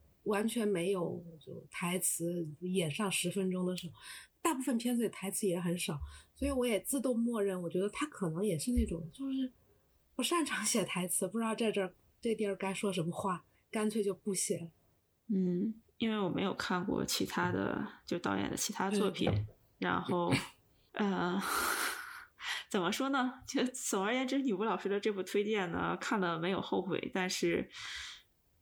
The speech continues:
Speaker 2: <laughs> 我可能也没有太强烈的欲望去补导演其他的作品。
Speaker 1: 啊，对，
Speaker 2: 嗯。
Speaker 1: 他的作品也，这不是最好的。我个人觉得这不是最好的，评分也是最高的。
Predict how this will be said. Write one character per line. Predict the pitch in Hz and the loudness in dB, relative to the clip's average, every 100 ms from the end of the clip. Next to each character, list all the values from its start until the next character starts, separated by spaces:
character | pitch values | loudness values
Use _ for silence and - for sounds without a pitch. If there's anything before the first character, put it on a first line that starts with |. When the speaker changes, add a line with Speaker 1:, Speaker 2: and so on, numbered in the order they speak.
| - - - - | -20 -18 -16 -10
Speaker 2:
<laughs> | - - 185 - 277 | -2 0 0 -2 0
我 | - | 2
可 | 339 285 | 2 2
能 | 214 240 - 494 494 | 2 2 0 0 4
也 | 220 | 4
没 | 208 277 | 2 2
有 | 294 | 2
太 | 220 - - | -2 -4 0
强 | 381 - 165 165 | 2 2 2 4
烈 | 320 | 4
的 | 330 | 4
欲 | 220 202 | 2 0
望 | 196 196 175 | 2 2 0
去 | - - 208 | 0 0 0
补 | 190 - 156 - | 0 0 0 0
导 | - 165 | -2 2
演 | 180 - | 2 2
其 | - | 0
他 | 165 175 | 0 0
的 | 165 | 0
作 | 160 160 | 0 0
品。 | - - - - - - - | 0 -2 -4 -8 -20 -20 -2
Speaker 1:
啊， | 220 196 175 | 0 2 0
对， | 185 185 | 0 2
Speaker 2:
嗯。 | 175 226 | 2 0
Speaker 1:
他 | - 233 | 0 0
的 | 226 | 0
作 | 220 | 0
品 | 214 - 180 | 0 0 0
也， | 170 160 160 175 | 0 0 -4 -4
这 | - 302 | 0 2
不 | 262 | 2
是 | 254 | 0
最 | 240 262 | 0 0
好 | 226 202 | 0 -4
的。 | - _ - - - - - | -8 _ -14 -12 -12 -12 -2
我 | 226 | -2
个 | - 294 | 0 0
人 | 269 | 2
觉 | 220 | 0
得 | 196 | 0
这 | 202 208 | 0 -2
不 | 196 | 0
是 | 220 | 0
最 | 214 | 0
好 | 196 180 | 0 -2
的， | 175 | -4
评 | 180 220 | -4 -2
分 | 214 262 | 0 2
也 | 214 | 2
是 | 170 | 0
最 | 190 214 | -2 0
高 | 196 196 185 | 0 0 -2
的。 | 180 | -6